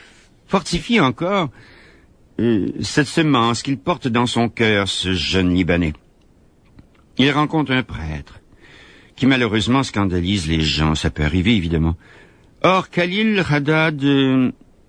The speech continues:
ne connaît encore, euh, que les bons exemples des prêtres de sa paroisse. Et pour lui,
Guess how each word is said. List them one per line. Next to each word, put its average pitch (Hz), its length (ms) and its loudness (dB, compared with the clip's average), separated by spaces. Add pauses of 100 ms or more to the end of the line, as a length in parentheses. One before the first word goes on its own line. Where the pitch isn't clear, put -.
(180)
ne 127 360 4
connaît 139 320 2
encore, 117 560 -2
euh, 107 200 2
que 120 140 -2
les 113 140 4
bons 104 320 2
exemples 98 520 0
des 95 160 0
prêtres 98 440 -2
de 87 120 -4
sa 87 160 -4
paroisse. 123 760 -4 (360)
Et 123 80 2
pour 131 240 0
lui, 165 380 2